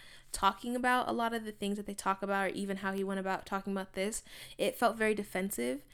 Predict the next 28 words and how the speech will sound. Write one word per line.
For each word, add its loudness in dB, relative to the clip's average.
And 2
again, 4
maybe, 2
like, 0
their 6
goal 4
isn't 0
to -2
necessarily, 0
like, -4
really 0
be -4
thinking, 0
uh, -2
cognitively 0
about, -2
like, -2
okay, -6
how, 4
like, 2
presenting 2
this -2
information -2
in -2
the -2
best -4
way -2
possible 4